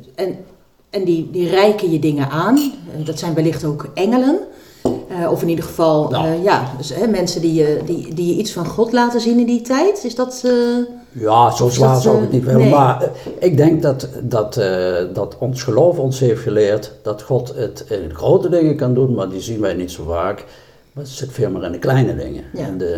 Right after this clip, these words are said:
Speaker 2: in de mooie dingen, in de, het omzien naar elkaar en dat blijft toch, eh, ja. En, en ik denk dat je in zo'n periode ook,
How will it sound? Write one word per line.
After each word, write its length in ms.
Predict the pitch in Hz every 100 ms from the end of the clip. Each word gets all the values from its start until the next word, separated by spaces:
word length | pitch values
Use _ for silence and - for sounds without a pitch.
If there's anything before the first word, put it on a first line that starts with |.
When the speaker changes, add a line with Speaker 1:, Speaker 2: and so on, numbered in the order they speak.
| 85
Speaker 2:
in 60 |
de 80 | 90
mooie 340 | 104 117 107
dingen, 320 | 92 101 98 92
in 180 | 92
de, 60 | 87
het 320 | 87 80 -
omzien 400 | 120 120 107 107
naar 160 | 101 98
elkaar 480 | 92 85 95 90 87
en 80 | 85
dat 140 | 78
blijft 300 | 80 78 78
toch, 280 | - 76 -
eh, 60 | 85 87 90
ja. 220 | 95 71 - - - - _ _
En, 160 | 147 156
en 360 | - 113 98 - - -
ik 160 | - 107
denk 220 | 113 110
dat 180 | 113 -
je 80 | 117
in 180 | 107 107
zo'n 260 | 127 120
periode 460 | 104 104 101 107 101
ook, 280 | 104 101